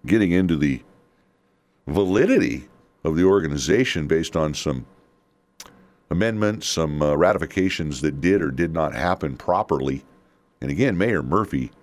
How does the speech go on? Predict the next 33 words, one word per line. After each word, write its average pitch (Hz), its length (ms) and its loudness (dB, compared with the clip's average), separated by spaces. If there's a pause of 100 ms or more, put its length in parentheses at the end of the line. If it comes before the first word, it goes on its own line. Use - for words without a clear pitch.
instrumental 85 640 0
in 65 80 -6
that. 64 240 -4
Now, 80 80 -2
he 123 180 -2
is 139 160 0
a 98 60 0
lawyer, 90 380 0 (1000)
uh, 60 320 -10 (160)
legal 90 400 0
mind, 82 460 0
went 101 180 -2
to 82 80 -2
Georgetown 90 960 0 (1120)
School 117 280 2
of 76 100 2
Law, 90 360 4
a 71 40 -6
very 98 240 2
prestigious 85 640 -2
school 90 260 0
of 69 100 -2
law. 90 220 2
I 92 80 4
don't 104 240 -2 (460)
know 85 600 2 (480)
where 90 180 -4
the 76 100 -6
current 117 640 -4
lawyer 73 440 0
for 71 260 -4
mcag 71 460 -2
graduated, 69 760 -2